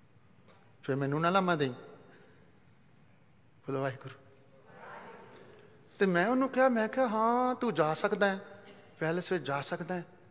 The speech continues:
ਤੇ ਖੁਸ਼ ਹੋ ਗਿਆ। ਹਾਂ, ਕੋਈ ਨਹੀਂ, ਪਾਪ ਸੁਰਜੀਤ ਸਿੰਘ ਨੂੰ ਲੱਗੇਗਾ। ਤੇ ਮੈਂ ਕਿਹਾ, "ਇੱਕ ਗੱਲ ਹੋਰ ਸੁਣ ਲੈ ਹੁਣ, ਤੇ ਜੇ ਤੂੰ ਪੈਲੇਸ ਵਿੱਚ ਜਾਣਾ ਹੈ ਨਾ, ਤੇ ਤੁਸੀਂ ਵੀ ਜ਼ਰਾ ਦਿਲ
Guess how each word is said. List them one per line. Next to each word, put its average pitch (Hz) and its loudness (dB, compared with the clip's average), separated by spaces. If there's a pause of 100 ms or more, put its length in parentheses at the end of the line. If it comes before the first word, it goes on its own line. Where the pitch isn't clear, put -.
(420)
ਤੇ - -20
ਖੁਸ਼ - -2
ਹੋ 139 0
ਗਿਆ। - -6 (1000)
ਹਾਂ, - -16
ਕੋਈ 139 0
ਨਹੀਂ, 135 -2
ਪਾਪ 131 0
ਸੁਰਜੀਤ 123 -4
ਸਿੰਘ 135 -2
ਨੂੰ 139 -2
ਲੱਗੇਗਾ। 117 -4 (920)
ਤੇ 156 -6
ਮੈਂ 160 2
ਕਿਹਾ, 240 8
"ਇੱਕ 220 6
ਗੱਲ 185 8
ਹੋਰ 147 8
ਸੁਣ 165 4
ਲੈ 190 10
ਹੁਣ, 190 6 (920)
ਤੇ 202 6
ਜੇ 208 4
ਤੂੰ 233 2
ਪੈਲੇਸ 208 6
ਵਿੱਚ 254 6
ਜਾਣਾ 214 10
ਹੈ 247 12
ਨਾ, 285 12 (420)
ਤੇ - -12
ਤੁਸੀਂ 156 -4
ਵੀ 165 0
ਜ਼ਰਾ 151 4
ਦਿਲ 139 2